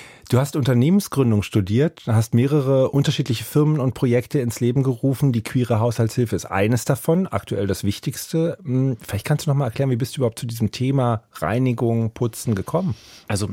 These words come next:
Speaker 2: ich muss dazu sagen, mein Papa hatte eine Reinigungsfirma über fünfzehn Jahre hinweg. Da habe ich auch schon als Jungspund drin ausgeholfen. Also ich habe schon mit sechzehn die ersten Apotheken geschrubbt. Ich habe geholfen in der Verwaltung, also sprich Rechnung geschrieben, mich um Kunden gekümmert.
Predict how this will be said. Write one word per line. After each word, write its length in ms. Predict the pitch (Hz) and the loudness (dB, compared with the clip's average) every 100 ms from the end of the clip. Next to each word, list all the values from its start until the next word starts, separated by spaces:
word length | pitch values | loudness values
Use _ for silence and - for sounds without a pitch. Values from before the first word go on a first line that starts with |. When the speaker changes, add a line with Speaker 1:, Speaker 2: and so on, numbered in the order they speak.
| - | -8
Speaker 2:
ich 80 | - | -4
muss 160 | 135 | -2
dazu 260 | - 107 127 | -2 -4 -2
sagen, 240 | 113 110 | 0 0
mein 160 | 113 98 | 0 -2
Papa 440 | 123 - 120 - | -2 -2 -2 -4
hatte 280 | - 117 117 | -6 -4 -4
eine 240 | 104 95 87 | -4 -4 -2
Reinigungsfirma 720 | 92 101 87 - - 90 98 | 0 0 -2 -6 -6 -4 -4
über 140 | 98 | -4
fünfzehn 420 | - 98 - - | -4 -6 -6 -6
Jahre 240 | 92 92 87 | -4 -2 -4
hinweg. 320 | 82 110 - | -4 -4 -4
Da 140 | 104 | -4
habe 160 | 95 120 | -2 -2
ich 100 | 123 | -4
auch 80 | 113 | -4
schon 180 | - 110 | -4 -4
als 160 | 95 | -4
Jungspund 680 | 107 139 - 135 127 127 - | -2 -2 -2 -2 -2 -2 -8
drin 140 | 107 107 | -4 -2
ausgeholfen. 600 | 92 92 - 87 85 - | 0 -2 -2 -6 -6 -6
Also 100 | 82 | -6
ich 80 | - | -4
habe 80 | - | -2
schon 140 | 113 | -2
mit 100 | 101 | 0
sechzehn 400 | 123 117 - 117 | -2 -4 -6 -4
die 80 | 101 | -2
ersten 300 | 95 - 104 | -4 -4 -6
Apotheken 480 | - - 135 143 123 | -4 -2 -2 -2 -2
geschrubbt. 460 | 113 - 131 - - - - - - | -2 -2 -4 -4 -18 -18 -16 -20 -8
Ich 200 | 110 - | -8 -4
habe 280 | 104 101 - | -4 -4 -4
geholfen 560 | 110 110 127 123 127 120 | -2 2 2 0 -4 -4
in 60 | |
der 100 | 98 | -4
Verwaltung, 680 | - 87 90 117 123 127 95 | -4 -2 0 0 0 -4 -4
also 140 | 82 | -8
sprich 320 | - - - | -10 -14 -4
Rechnung 320 | 113 107 117 110 | -2 0 0 0
geschrieben, 800 | 107 - 113 113 117 107 110 98 | -2 -4 -4 -2 -2 -2 -6 -10
mich 300 | 107 107 - | -8 -8 -8
um 100 | 101 | -4
Kunden 260 | 113 117 | -2 0
gekümmert. 480 | 107 92 104 104 107 | 0 0 0 0 -4